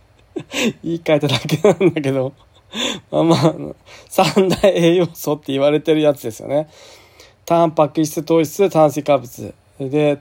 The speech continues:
炭水化物はもう、もう山ほど、山ほど、日本は山ほどありますよね。えー、あの、お米とか、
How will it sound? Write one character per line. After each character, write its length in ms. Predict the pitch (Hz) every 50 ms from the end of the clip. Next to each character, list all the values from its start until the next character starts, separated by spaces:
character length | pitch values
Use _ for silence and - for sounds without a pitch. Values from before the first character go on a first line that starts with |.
| _ _ _ -
炭 280 | - 190 220 247 254 247
水 240 | - - 262 247 214
化 200 | - 247 254 247
物 280 | 226 214 - - 170 170
は 300 | 175 202 214 180 143 -
も 260 | 147 143 160 175 175
う、 40 | 165
も 100 | 170 170
う 40 |
山 340 | 143 143 156 175 208 254 247
ほ 140 | 208 226 208
ど、 280 | 180 165 135 113 - _ _ _ _
山 360 | - 151 170 196 233 269 285
ほ 120 | 269 269 233
ど、 100 | 190 165
日 120 | 170 170
本 180 | 160 202 226 214
は 60 | 165
山 280 | 135 143 160 202 247 247
ほ 100 | 254 240
ど 120 | 185 160
あ 60 | 147
り 80 | 147 147
ま 100 | 143 139
す 120 | - -
よ 80 | 120 113
ね。 220 | 120 117 113 - _ _ _ _ _ _ _ _ _ _ _
え 240 | - 147 135 135 135 139
ー、 60 | 135
あ 60 | 131
の、 300 | 127 131 127 - - - _ _ _ _ _ _ _ _ _ -
お 120 | - 165
米 340 | 147 - 180 160 156 143 147 -
と 120 | - 143
か、 220 | - - - -